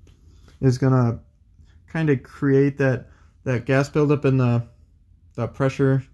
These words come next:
from the gas building up in each vertebrae. It's gonna, uh, limit verte-, uh, segmental range of motion in your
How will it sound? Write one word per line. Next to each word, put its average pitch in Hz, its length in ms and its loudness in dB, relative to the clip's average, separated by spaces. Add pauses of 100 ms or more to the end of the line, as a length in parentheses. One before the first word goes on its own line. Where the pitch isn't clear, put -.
(540)
from 123 240 -6
the 120 160 -2
gas 123 260 0
building 123 320 -2
up 120 160 -2
in 117 80 -4
each 120 300 -4 (260)
vertebrae. 135 400 4
It's 127 140 -2
gonna, 131 420 -2
uh, 104 300 -6
limit 139 460 0 (520)
verte-, 131 560 -4
uh, 113 240 -2
segmental 131 640 0
range 131 220 0
of 127 60 2
motion 127 440 -2
in 123 140 -4
your 120 260 -2